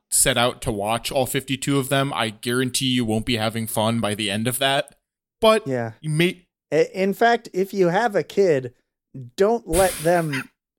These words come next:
Speaker 1: <laughs>
Speaker 2: d-, like, if you start watching it, don't let them.
Speaker 1: Yeah.
Speaker 2: 'Cause for one thing, you're gonna have to buy ancient toys. Uh, but then on top of that, like,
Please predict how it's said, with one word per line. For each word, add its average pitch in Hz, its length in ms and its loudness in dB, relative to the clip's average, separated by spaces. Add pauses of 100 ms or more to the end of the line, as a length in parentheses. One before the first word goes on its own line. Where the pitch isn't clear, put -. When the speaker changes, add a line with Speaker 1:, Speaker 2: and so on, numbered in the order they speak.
(160)
Speaker 1:
<laughs> 143 180 -12
Speaker 2:
d-, - 240 -4
like, 160 280 4
if 160 140 -4
you 196 120 0
start 208 420 0
watching 170 440 2
it, 147 260 0
don't 170 300 2
let 151 260 0
them. 139 180 2
Speaker 1:
Yeah. 113 220 0 (400)
Speaker 2:
'Cause 160 180 0
for 175 220 0
one 202 260 0
thing, 170 260 0
you're 156 180 2
gonna 156 160 0
have 151 180 -2
to - 200 -4 (120)
buy 139 440 0
ancient 165 580 -8
toys. 127 600 -2 (480)
Uh, 131 440 0 (200)
but 151 200 0
then 170 220 2
on 165 260 -2
top 185 340 0
of 156 80 0
that, 143 420 0
like, 135 400 -2